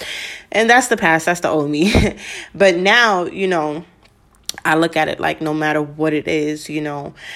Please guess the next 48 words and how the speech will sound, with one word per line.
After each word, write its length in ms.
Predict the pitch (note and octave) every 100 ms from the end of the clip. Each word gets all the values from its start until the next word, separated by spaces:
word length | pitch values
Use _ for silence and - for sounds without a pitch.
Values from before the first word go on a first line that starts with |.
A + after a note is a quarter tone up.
| - - -
I 100 | D#3
try 240 | - E3
to 80 | D#3+
take, 540 | - E3 D#3 D3+ -
because 340 | - - E3+ D3+
there's 260 | F3+ F3+
always 240 | C3 E3 D#3+
two 180 | - D#3+
sides 380 | - D3 D3 -
to 100 | C#3+
a 40 |
coin. 300 | - D3+ D3
You 100 | D3
got 160 | C#3+ D3
the 60 |
head, 200 | D#3 D3
you 60 | D3+
got 180 | C#3+ C#3+
the 60 |
tails, 380 | - D3 C#3+ C#3+
you 60 | C#3+
got 120 | D3
the 100 | D3
light, 220 | C#3+ -
you 60 | D3+
got 180 | D3
the 80 | D3+
dark, 340 | D3 C#3+ C3+ -
you 60 |
got 160 | D3 D3
the 80 | D#3
on, 220 | D3+ D3+
you 80 | D3+
got 140 | C#3+
the 80 | D#3
off. 280 | - C#3+ -
All 200 | F#3+ A#3
these, 260 | A#3+ A3
you 140 | G3+ G#3
know, 100 | G3+
it's 100 | G3+
always 260 | A3+ A3+
two 200 | A3 -
sides. 360 | F#3+ D#3 D3+ D#3
So 120 | -
I 140 | - D#3
try 300 | - G#3 F#3
to 180 | E3